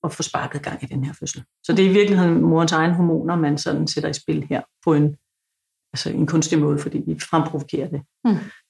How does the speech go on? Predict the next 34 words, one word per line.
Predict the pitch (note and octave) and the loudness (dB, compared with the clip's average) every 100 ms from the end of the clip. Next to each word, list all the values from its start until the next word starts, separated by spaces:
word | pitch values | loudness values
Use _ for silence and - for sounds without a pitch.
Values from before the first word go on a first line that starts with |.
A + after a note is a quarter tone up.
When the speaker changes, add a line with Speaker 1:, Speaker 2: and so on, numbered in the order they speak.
| _ - | _ 0
Speaker 1:
Øhm, | E3+ D#3 D#3 - | 2 4 4 2
og | D#3+ | 2
der | F3+ | 0
sådan | F3 - F3+ F3 F3 | -2 0 2 4 4
ved | F#3+ F#3+ | 4 4
vi | |
nogenlunde, | F#3+ G3 A3+ G3 D3+ D#3+ F3+ - | 4 6 6 4 4 2 0 -2
at | D#3 | -2
man, | D#3+ D#3 D#3 - | 2 2 2 0
hvis | F3 F#3+ | 0 2
man | F#3 | 2
gør | F3+ F3+ | 4 2
det | G#3 G#3 - _ - | 0 -2 -10 _ -2
regelmæssigt, | F3 F#3+ G3+ D#3 C#3 D3 - - - E3+ | 0 4 4 4 2 -4 -8 -14 -8 -2
øh, | D#3 B2+ C3 | 0 0 -2
så | - E3+ E3 - _ _ _ - | -2 -2 -2 -8 _ _ _ -2
for | F3 | 0
hver | D#3+ F3+ - - - _ | 2 2 0 -6 -14 _
otte, | F3 F3 F#3 G#3 | 2 4 4 2
man | G3 D#3+ D3 | 2 2 2
laver | D3 D3+ | 2 0
det | D3 | -2
her | D#3+ - | -6 -4
på, | D#3+ D#3+ E3 | -2 -2 0
vil | D#3+ D#3 | 2 2
man | D#3 D3 D#3 D3 _ _ _ _ _ - - _ - | 2 2 0 -6 _ _ _ _ _ -20 -20 _ -2
forhindre | E3+ F3+ - - | 0 2 0 -2
en | D#3 C#3 D#3+ | -2 -2 -2
i | |
at | D3+ | -4
skulle | - - | -6 -8
sættes | - - - | -8 -8 -12
i | |
gang. | - - | -16 -16